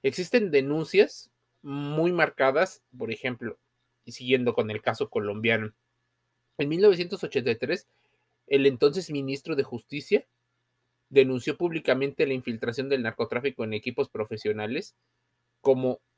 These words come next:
era Deportivo Independiente de Medellín, América de Cali, Deportivo Pereira, Atlético Nacional, Millonarios y Santa Fe.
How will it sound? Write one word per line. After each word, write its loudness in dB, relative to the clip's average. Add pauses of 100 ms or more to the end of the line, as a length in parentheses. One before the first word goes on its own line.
era 6 (1040)
Deportivo 2
Independiente -2
de 0
Medellín, -4 (260)
América -2
de 0
Cali, 2 (280)
Deportivo -2
Pereira, 0
Atlético -4
Nacional, -4
Millonarios -2
y -12
Santa -8
Fe. -6